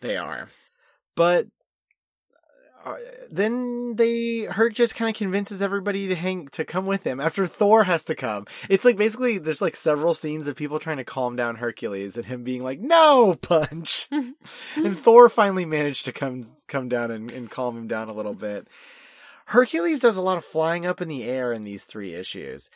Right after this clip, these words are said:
Speaker 2: Hmm.
Speaker 1: In this one, he flies up in the air, comes back down, and then is like, "All right, I'm deputizing all of you. And you're
Speaker 2: Mm-hmm.
Speaker 1: gonna come help me." And they're like, "Yeah, I guess. I'm a superhero."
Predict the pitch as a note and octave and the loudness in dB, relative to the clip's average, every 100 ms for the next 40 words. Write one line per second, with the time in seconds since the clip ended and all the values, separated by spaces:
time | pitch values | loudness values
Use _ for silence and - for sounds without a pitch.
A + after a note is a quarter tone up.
0 | - G3+ G3 E3 A3 D#4 B3 G#3+ - F3 | -18 -10 -2 0 0 0 -2 -4 -2 2
1 | G3 G#3+ G#3+ G#3+ F#3 C3 B2 B2 - _ | 2 2 -4 -4 -2 0 -2 -4 -10 _
2 | - F3 G#3 G3+ G3 F#3+ E3 D3 C3+ C3 | -2 -2 0 2 2 2 0 0 -2 -6
3 | - C#3+ D3 D3 C#3 C#3 - F3+ F3 E3 | -6 -4 -2 -2 0 -2 0 2 6 4
4 | D3 C#3 D3+ D3 D3+ D#3 D#3 C#3+ D3 B2+ | 2 0 0 0 -4 0 0 0 -2 -2
5 | A2+ G2 G2 F2+ G#2 - _ _ _ C3 | -2 -6 -10 -10 -12 -16 _ _ _ -14
6 | B2 C3+ D3 C3+ - B2 B2+ G#2+ G2 F2+ | -8 -6 -6 -6 -8 -6 -4 -4 -6 -12
7 | F#2+ G2 F#2+ F#2 - G#2 B2+ A#2+ C#3 C#3 | -10 -8 -10 -10 -12 -8 -8 -6 -4 -4
8 | A#2+ - - F#2+ G#2 A#2+ A#2+ D3 C#3 A2 | -6 -10 -14 -12 -10 -10 -10 -10 -10 -10
9 | G2+ G2+ G2+ | -8 -10 -10